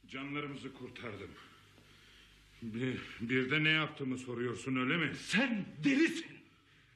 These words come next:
Speaker 2: Polislerin onu er geç arayacaklarını düşünmedin mi?
Speaker 1: Asıl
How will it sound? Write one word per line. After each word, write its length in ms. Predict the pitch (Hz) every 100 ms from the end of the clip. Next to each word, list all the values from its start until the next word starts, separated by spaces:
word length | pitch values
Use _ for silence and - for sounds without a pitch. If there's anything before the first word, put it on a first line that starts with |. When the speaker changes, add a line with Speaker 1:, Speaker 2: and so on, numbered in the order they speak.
| -
Speaker 2:
Polislerin 460 | 262 277 - 285 277
onu 220 | 262 262
er 180 | 277 339
geç 300 | 339 302 262
arayacaklarını 720 | 240 262 247 269 262 254 262
düşünmedin 460 | 226 277 381 381 202
mi? 140 | 170 - -
Speaker 1:
Asıl 520 | 160 170 - 175 165